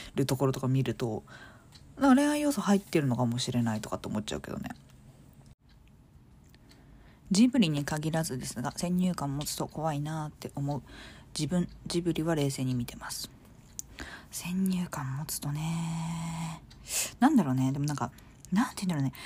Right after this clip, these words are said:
持たないようにしてもなんかそうなっちゃうんだけど。<laughs> だからもう感受性が豊かなんだと思う。何においても。うん。そういうことにしておきましょう。しておきましょうとか、そうなんです。<laughs> ハリポタの曲は低いからこそ怖いって思うのかな。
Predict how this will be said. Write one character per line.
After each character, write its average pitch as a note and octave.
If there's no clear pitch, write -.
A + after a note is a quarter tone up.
持 F#3+
た -
な F#4+
い B3+
よ G#3+
う -
に E3+
し -
て A3+
も F#3
な D3+
ん D3
か C#3+
そ F3
う E3
な E3+
っ -
ち -
ゃ -
う A#2+
ん -
だ -
け -
ど。 -
<laughs> -
だ F3
か E3
ら D#3+
も D3
う -
感 A#3+
受 F#4
性 G4+
が D#4
豊 D#4
か E4
な G#3+
ん F3
だ C#3+
と -
思 C#3
う。 -
何 D3+
に D#3+
お E3+
い E3
て -
も。 -
う C#3+
ん。 C3+
そ D#3+
う E3
い F3
う F#3
こ G3
と A#3+
に D#3+
し -
て D3+
お D#3
き -
ま D#3+
し -
ょ -
う。 C#3
し -
て -
お E3
き F3
ま F3
し -
ょ -
う C#3
と C3+
か、 -
そ D#3
う E3
な D3+
ん -
で -
す。 -
<laughs> -
ハ A#3+
リ C4+
ポ D4
タ D4
の C#4+
曲 B3+
は B3
低 -
い F4
か G#3+
ら D#3+
こ E3+
そ C#3
怖 D3
い C3+
っ -
て -
思 B2+
う -
の -
か -
な。 -